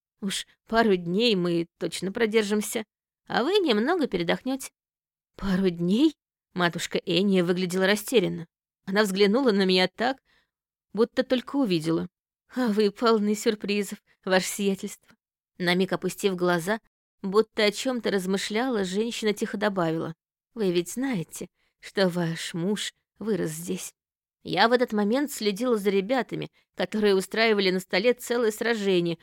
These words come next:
для игрушечных солдатиков, а потому мою реакцию она прочла легко. Резко повернув голову, я посмотрела ей прямо в глаза.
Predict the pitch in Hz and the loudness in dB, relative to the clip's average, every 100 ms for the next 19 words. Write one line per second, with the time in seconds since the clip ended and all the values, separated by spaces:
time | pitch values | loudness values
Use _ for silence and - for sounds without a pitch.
0 | _ - 190 202 190 190 185 196 190 220 | _ -4 0 2 2 -2 -4 -4 0 0
1 | 190 170 - - 175 _ _ _ - - | 2 0 -2 -14 -16 _ _ _ -8 -4
2 | 196 254 294 277 277 254 285 330 - 277 | 0 2 2 4 4 4 2 0 -4 2
3 | 240 214 262 - 240 - 262 262 262 - | 2 2 0 -2 -6 -4 -4 -4 -4 -8
4 | 180 175 _ _ _ _ - 185 170 180 | -6 -6 _ _ _ _ -4 0 0 -2
5 | - 180 180 185 170 170 180 226 185 180 | -4 0 2 0 -2 -2 0 2 2 2
6 | 180 180 - - 170 185 196 196 175 185 | 2 0 -2 -4 -4 -2 -2 0 0 0
7 | 185 180 175 180 185 190 170 | 0 0 -2 -2 -4 -4 -4